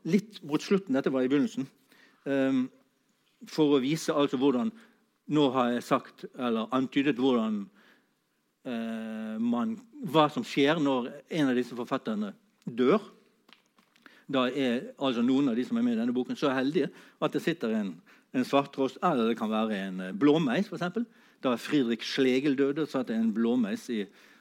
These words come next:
hotellet utenfor i Berlin, der han døde. Så, eh, fatteevna til Friedrich Schlegel tok bolig i denne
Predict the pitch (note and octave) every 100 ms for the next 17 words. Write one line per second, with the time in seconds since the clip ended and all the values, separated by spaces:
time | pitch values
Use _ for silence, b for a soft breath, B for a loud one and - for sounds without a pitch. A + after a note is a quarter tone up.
0 | - A#2 - A#2 G#2 A2 A#2+ B2 A2+ G2
1 | F#2+ - A#2+ A2 A2+ B2+ G#2+ G2+ G#2 G2
2 | G2+ G#2 D3+ - b b b b b b
3 | b b - B2+ A2+ C3 - _ _ _
4 | C#3 A2+ G#2+ - C#3+ - D3 A2 G2+ A#2+
5 | C#3 A#2 - D3 A2 - A#2+ A2+ D3 C3+
6 | - D3 - - A2 B2+ B2+ G#2 - G2
7 | F#2+ F#2+ G2